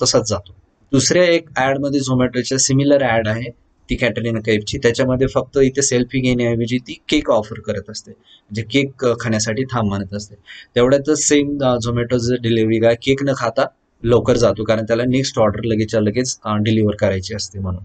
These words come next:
या दोन ॲड जेव्हा इंटरनेटवरती आल्या, त्यावेळेस त्यांच्यावरती भरपूर प्रमाणात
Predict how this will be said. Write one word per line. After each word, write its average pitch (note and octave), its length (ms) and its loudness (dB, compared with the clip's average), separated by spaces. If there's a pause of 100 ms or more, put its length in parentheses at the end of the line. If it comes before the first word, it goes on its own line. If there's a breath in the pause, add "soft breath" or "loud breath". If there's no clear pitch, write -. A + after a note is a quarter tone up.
(160)
या C3+ 180 2
दोन E3+ 260 -2
ॲड B2+ 260 -2
जेव्हा A#2+ 260 -2
इंटरनेटवरती C3+ 640 0
आल्या, G#2+ 280 2
त्यावेळेस A2+ 500 2
त्यांच्यावरती A#2 500 -2
भरपूर A#2 320 -6
प्रमाणात A#2 380 0